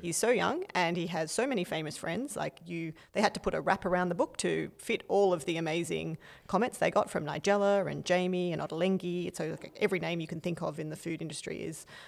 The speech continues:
um, obsessed with this guy. Um, but not only that, we also have, um, Matthew Evans's book, The Commons,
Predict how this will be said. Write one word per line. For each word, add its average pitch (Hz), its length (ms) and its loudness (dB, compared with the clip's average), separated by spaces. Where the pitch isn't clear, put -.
um, 160 300 -2
obsessed - 260 0
with 185 80 0
this 180 140 -2
guy. 240 300 2
Um, 190 240 0
but - 160 4
not 269 100 2
only 339 200 0
that, 208 220 2
we 196 120 2
also 247 240 2
have, 196 300 0
um, 170 120 -2
Matthew 180 260 -2
Evans's 185 380 2
book, - 240 -4
The 175 80 -4
Commons, - 540 -2